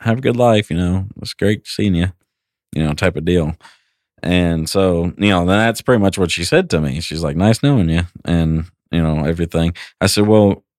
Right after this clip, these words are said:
what's your punishment?" And she said, "They're gonna push me off the water tower." I said, "Okay. Will you survive? Won't you survive?" She goes, Oh, yeah, n-,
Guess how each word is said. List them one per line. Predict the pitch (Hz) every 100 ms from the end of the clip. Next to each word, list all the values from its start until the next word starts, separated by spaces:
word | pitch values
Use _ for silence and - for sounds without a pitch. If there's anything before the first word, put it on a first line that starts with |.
| _ _ -
what's | 107 113 104
your | 90
punishment?" | 127 147 139 - 76 - _ - _ _
And | 82
she | 87 107
said, | - 90 78 - _ _ _ _ _ -
"They're | 123 143
gonna | 143 117
push | 107 98
me | 92
off | 82 80
the | 80
water | 71 71
tower." | - 50 90 87 _ _ _ _ _ _ _ -
I | 85
said, | - 73 73 _ _ _ _ _ -
"Okay. | 82 78 73 73 - 87 82 82 120 135 _ _ _ _ _ _ _ _ _ _ _ _ _ _ _ _ _ _ -
Will | 80 90 90
you | 87 87
survive? | 82 85 78 73 - 87 123 160 - - _ _ _ -
Won't | 82 101 113
you | 117 127
survive?" | 123 120 127 147
She | -
goes, | 123 - - - -
Oh, | 202
yeah, | 180 135 120
n-, | 107 92 - 110